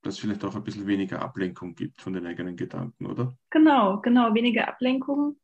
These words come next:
Speaker 2: äh, weniger Impulse. Ich habe in der, in der Zeit vor kurzem einen Artikel darüber geschrieben,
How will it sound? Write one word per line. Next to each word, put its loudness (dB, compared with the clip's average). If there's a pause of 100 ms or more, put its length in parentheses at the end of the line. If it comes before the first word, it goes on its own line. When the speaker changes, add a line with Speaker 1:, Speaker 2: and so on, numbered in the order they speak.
(120)
Speaker 2:
äh, 0
weniger 4
Impulse. 0 (340)
Ich -4
habe 2
in 4
der, 2
in 2
der 4
Zeit 2
vor -2
kurzem -2
einen 0
Artikel -2
darüber 2
geschrieben, 0